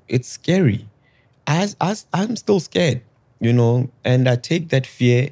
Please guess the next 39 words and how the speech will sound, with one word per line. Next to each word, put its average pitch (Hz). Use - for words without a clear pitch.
I -
convert 104
it 120
into 110
a 92
positive. 123
How 120
do, 131
how 120
does 117
that 113
look 110
like? -
I 104
go 104
to -
my 104
studio, 101
I'm 90
painting, 104
I'm, 92
I'm 101
writing 135
proposals. -
Being 135
an 131
artist -
doesn't 113
mean 113
you 104
just -
paint 113
and 101
that's 98
it. 101
I 113
go 117
online, 117
there's 98